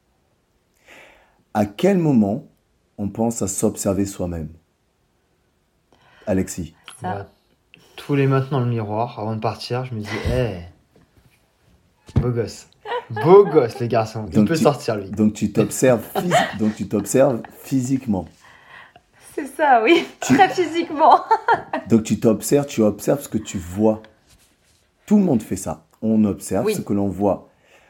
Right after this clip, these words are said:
Speaker 1: Or, est-ce qu'on est, qu'est-ce, est-ce qu'on est des êtres uniquement qui, qui sont, qui, qui sont dans la, dans l'image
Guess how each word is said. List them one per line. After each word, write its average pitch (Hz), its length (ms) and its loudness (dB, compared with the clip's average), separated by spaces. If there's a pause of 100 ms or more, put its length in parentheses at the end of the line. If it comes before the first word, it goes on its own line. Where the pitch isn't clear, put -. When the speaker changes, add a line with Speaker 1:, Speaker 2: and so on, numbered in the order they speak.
(280)
Speaker 1:
Or, - 500 2 (300)
est-ce 110 120 -8
qu'on 107 180 0
est, 104 260 0 (320)
qu'est-ce, 147 220 -4 (220)
est-ce 110 140 -6
qu'on 110 140 2
est 110 100 4
des 104 300 0
êtres 147 360 -4 (360)
uniquement 123 640 0
qui, 101 440 -4 (640)
qui 101 140 -10
sont, 104 520 0 (120)
qui, 101 380 -4
qui 104 180 -6
sont 101 200 -4
dans 95 160 2
la, 90 540 0
dans 101 160 -2
l'image 120 640 0